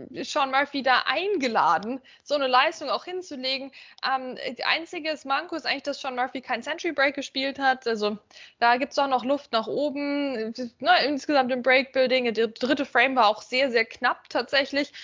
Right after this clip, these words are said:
Aber gut, wie gesagt, wenn du halt gegen Sean O'Sullivan spielst, dann, dann kannst du auch mal, <laughs> kannst du auch mal mit vier null und, und fantastischem Locherfolg gewinnen. Ähm, und jetzt schauen wir mal, was Sean Murphy dann in der nächsten Runde wieder gegen den richtigen Gegner macht. Er, äh,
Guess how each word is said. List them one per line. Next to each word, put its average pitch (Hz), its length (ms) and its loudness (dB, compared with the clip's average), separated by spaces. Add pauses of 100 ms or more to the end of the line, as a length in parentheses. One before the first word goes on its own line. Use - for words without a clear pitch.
(280)
Aber 294 240 2
gut, 294 240 -4
wie 302 80 -4
gesagt, 302 240 0
wenn 294 100 -6
du 285 80 -4
halt 285 140 -2
gegen 262 160 -4
Sean 254 240 -4
O'Sullivan 226 400 -4
spielst, 190 400 -6
dann, 185 200 -2 (340)
dann 226 140 2
kannst 302 280 -2
du 320 100 6
auch 349 140 4
mal, 285 160 -2 (240)
<laughs> - 240 -20
kannst 330 180 0
du 262 100 2
auch 311 80 0
mal 311 120 -2
mit 254 180 -2
vier 294 180 -4
null 269 280 0
und, 226 320 -2
und 226 180 -4
fantastischem 247 640 -2
Locherfolg 214 560 2
gewinnen. 254 400 0 (400)
Ähm, 208 1000 0
und 269 320 0
jetzt 262 260 2
schauen 285 160 2
wir 285 80 2
mal, 254 220 6
was 240 180 2
Sean 247 180 -2
Murphy 240 280 2
dann 226 180 -2
in 220 60 -4
der 220 100 0
nächsten 233 240 0
Runde 233 220 -4
wieder 214 180 0
gegen 202 140 -4
den 190 120 -4
richtigen 247 440 -2
Gegner 240 280 4
macht. 214 260 2 (360)
Er, 262 200 4
äh, 233 280 -2